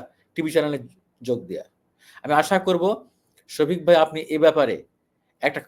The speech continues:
কড়া স্টেটমেন্ট দিবেন। ময়ূক রঞ্জন ঘোষ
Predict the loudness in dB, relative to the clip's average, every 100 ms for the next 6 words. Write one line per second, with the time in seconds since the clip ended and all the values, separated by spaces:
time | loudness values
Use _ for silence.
0 | 4 8 8 6 0 -6 -6 -6 -4 -6
1 | -8 -12 _ _ _ _ _ _ _ _
2 | _ _ _ _ _ -6 0 0 2 0
3 | 0 -2 -2 0 2 2 0